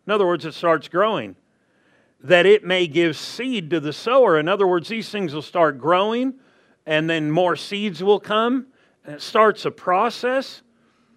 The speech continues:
That it may give seed to the sower and bread for the eater. Think of this whole context here. He's talking about supply.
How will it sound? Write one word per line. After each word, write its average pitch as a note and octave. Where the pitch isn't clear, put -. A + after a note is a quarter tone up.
That E3+
it E3+
may F3+
give D#3
seed G3+
to E3+
the D3
sower A#3
and C#3+
bread G#3+
for E3+
the D3
eater. B3+
Think C#4
of F3
this G3+
whole G3+
context F3
here. G2+
He's B3
talking G#3
about C3+
supply. F3+